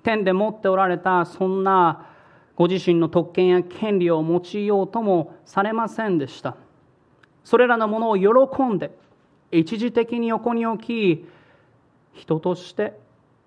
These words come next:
地上に下られたわけです。この方は神の在り方を捨てられないとは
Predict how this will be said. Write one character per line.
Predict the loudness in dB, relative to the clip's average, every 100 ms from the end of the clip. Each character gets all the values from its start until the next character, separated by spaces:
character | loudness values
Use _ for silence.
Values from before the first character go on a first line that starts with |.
| -14
地 | -8 -6
上 | -6 -6
に | -10
下 | -6 -4
ら | -4 -4
れ | -4
た | -6
わ | -6
け | -8
で | -12
す。 | -14 -20 _ _ _ _ _ _ _ _ _ _ _ _ _ _ _ _ _
こ | -2 0
の |
方 | 2 4 2
は | 0
神 | 0 0
の | -2
在 | -2
り |
方 | -2 0 2
を | 0
捨 | -2
て | 0
ら | 2
れ | 0
な | 0 -2
い | -4
と | -4 2
は | 4 4 2